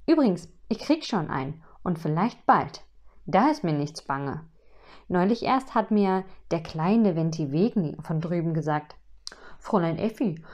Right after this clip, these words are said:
was gilt die Wette? Wir sind hier noch in diesem Jahre zu Polterabend und Hochzeit." Und was sagtest du da?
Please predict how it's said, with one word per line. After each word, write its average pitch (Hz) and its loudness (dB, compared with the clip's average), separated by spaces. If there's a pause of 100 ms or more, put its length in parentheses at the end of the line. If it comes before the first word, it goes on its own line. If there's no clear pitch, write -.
(120)
was 294 0
gilt 262 2
die 190 0
Wette? 151 -2
Wir 202 4
sind 233 0
hier 185 0
noch 208 0
in 175 -4
diesem 262 4
Jahre 190 0
zu - -8
Polterabend 156 -2
und 160 -6
Hochzeit." 156 -4 (1400)
Und 160 -4
was 151 -2
sagtest - -10
du 156 0
da? 220 -2